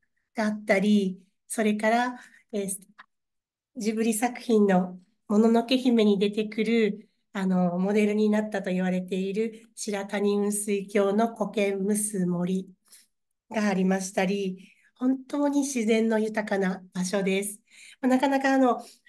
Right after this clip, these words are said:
こだけではですね、説明しきれませんので、ぜひ一度屋久島に来ていただけたらと思っているところです。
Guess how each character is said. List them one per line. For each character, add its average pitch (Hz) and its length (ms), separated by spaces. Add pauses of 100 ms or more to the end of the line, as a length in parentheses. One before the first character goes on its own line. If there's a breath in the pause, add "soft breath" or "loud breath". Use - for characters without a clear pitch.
(220 loud breath)
こ 262 100
だ 262 100
け 269 140
で 294 100
は 262 100
で 226 120
す 220 100
ね、 214 120
説 214 260
明 226 140
し - 120
き 240 120
れ 220 100
ま 233 160
せ 240 180
ん 233 40
の 214 120
で、 196 180
ぜ 220 200
ひ 220 360 (320)
一 208 240
度 190 260 (220 loud breath)
屋 208 100
久 208 60
島 190 220
に 185 80
来 185 80
て 214 80
い 196 60
た 208 80
だ 196 100
け 202 100
た 226 120
ら 240 100
と 220 120
思 190 200
っ 190 80
て 202 100
い - 20
る 196 100
と 202 120
こ 214 120
ろ 208 120
で 202 180
す。 - 180